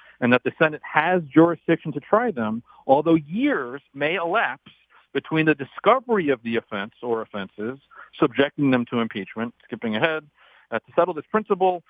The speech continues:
so vitally important in securing the rectitude of the class of civil officers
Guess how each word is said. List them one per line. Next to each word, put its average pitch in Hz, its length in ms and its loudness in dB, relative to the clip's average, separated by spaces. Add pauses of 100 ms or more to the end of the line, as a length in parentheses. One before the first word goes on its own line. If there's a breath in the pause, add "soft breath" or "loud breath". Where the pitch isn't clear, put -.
(140)
so 135 180 0
vitally 185 460 2
important 170 520 -2
in 131 160 -8
securing 156 460 -4
the 123 80 -2
rectitude 147 580 -2
of 131 160 -4
the 120 80 -2
class 143 440 0
of 135 180 -2
civil 143 200 -2
officers 127 580 -4